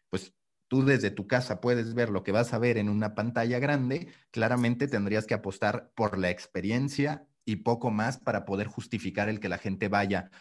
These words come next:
a los lugares, que en términos comparativos, a ver si coincides,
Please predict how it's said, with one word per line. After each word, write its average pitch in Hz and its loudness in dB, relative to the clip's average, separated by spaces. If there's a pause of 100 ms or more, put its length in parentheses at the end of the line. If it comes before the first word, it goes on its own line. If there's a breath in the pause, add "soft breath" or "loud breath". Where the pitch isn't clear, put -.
a - -2
los 95 2
lugares, 92 0
que 110 -2
en 104 0
términos 143 4
comparativos, 107 0
a 104 2
ver 110 0
si 120 -2
coincides, 113 0